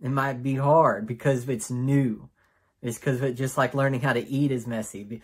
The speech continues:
learning how to digest the more deeper things of the spiritual aspects and deeper theology can get messy, and it can be hard work. But what he's urging us here is that we,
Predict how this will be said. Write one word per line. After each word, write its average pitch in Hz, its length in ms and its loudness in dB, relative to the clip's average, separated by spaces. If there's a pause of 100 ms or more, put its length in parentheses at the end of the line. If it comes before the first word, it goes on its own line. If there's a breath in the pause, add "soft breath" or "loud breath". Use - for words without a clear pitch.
(220 loud breath)
learning 135 240 2
how 135 160 2
to 127 100 -2
digest 127 680 -2
the 117 60 -8
more 120 180 -4
deeper 123 320 -6
things 123 340 -6
of 110 120 -8
the 110 80 -10
spiritual 120 640 -6 (760 soft breath)
aspects 131 480 0
and 117 140 -4
deeper 131 280 -2
theology 131 600 2
can 123 180 -6
get 123 240 -2
messy, 127 540 -6 (420)
and 120 140 -4
it 120 100 -8
can 127 120 -8
be 123 120 -4
hard 139 460 0
work. 110 340 -4 (1400)
But 135 100 2
what 143 220 6
he's 151 220 0
urging 165 360 2
us 139 160 -2
here 139 320 2
is 120 180 -2
that 120 260 -4
we, 151 460 -4